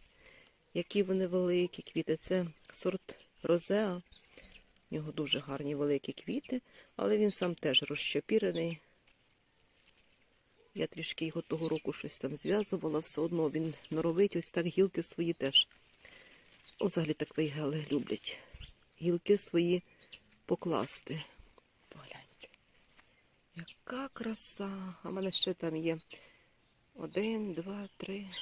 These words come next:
ще чотири сорти є. Але вже після дощу вони там менше квітують, тоді я і вам покажу. Жулечка замастилася, сусідська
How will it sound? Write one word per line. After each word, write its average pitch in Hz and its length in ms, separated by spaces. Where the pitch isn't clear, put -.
ще - 280
чотири 180 420
сорти - 440
є. 165 180
Але 170 260
вже 151 160
після - 260
дощу - 380
вони 190 200
там 160 180
менше 156 440
квітують, 185 580
тоді - 260
я 170 160
і 165 120
вам 156 280
покажу. 147 460
Жулечка 147 540
замастилася, 214 1000
сусідська - 640